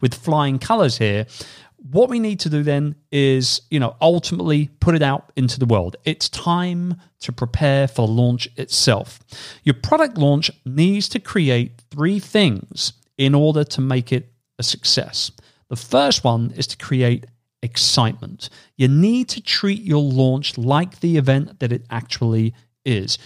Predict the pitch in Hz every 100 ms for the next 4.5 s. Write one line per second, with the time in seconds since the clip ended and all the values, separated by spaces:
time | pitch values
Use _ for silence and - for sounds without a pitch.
0 | - 147 175 220 196 214 226 226 196 135
1 | 117 135 135 131 - - 208 160 110 117
2 | - - _ - 135 - 208 202 120 110
3 | 95 95 - 135 180 - - - 196 214
4 | - 190 175 147